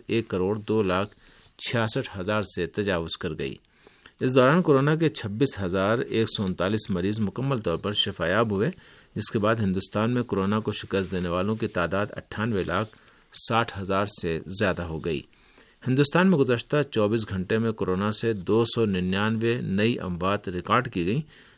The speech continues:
جس کے بعد کورونا سے مرنے والوں کی مجموعی تعداد ایک لاکھ اڑتالیس ہزار سات سو اڑتیس ہو گئی۔ ہندوستانی وزارت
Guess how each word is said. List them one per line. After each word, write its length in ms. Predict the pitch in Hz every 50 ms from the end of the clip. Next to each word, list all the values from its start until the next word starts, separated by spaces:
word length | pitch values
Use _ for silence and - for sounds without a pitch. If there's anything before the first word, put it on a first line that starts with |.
| _
جس 180 | - 110 110 -
کے 80 | - 123
بعد 180 | 120 131 139
کورونا 360 | - - 117 104 107 110 123
سے 120 | 120 - 117
مرنے 240 | 101 98 101 107 101
والوں 240 | 98 98 104 123
کی 80 | 123 120
مجموعی 320 | 104 95 87 92 104 117
تعداد 340 | 113 - 117 110 110 117 120 95
ایک 340 | - - 78 104 104 101 -
لاکھ 280 | 95 98 104 117 - -
اڑتالیس 460 | 95 98 - 95 98 110 117 - -
ہزار 240 | 87 87 95 104 131 - - - - - - _ _ - - - -
سات 160 | 117 127 135 - - -
سو 180 | 92 85 85 - -
اڑتیس 420 | 117 113 - - 95 85 - -
ہو 120 | 87 71
گئی۔ 160 | 71 73 67 - - _ _ _ - - - - - - -
ہندوستانی 420 | 135 143 147 - - 165 170 180 175
وزارت 400 | 165 147 143 139 139 131 -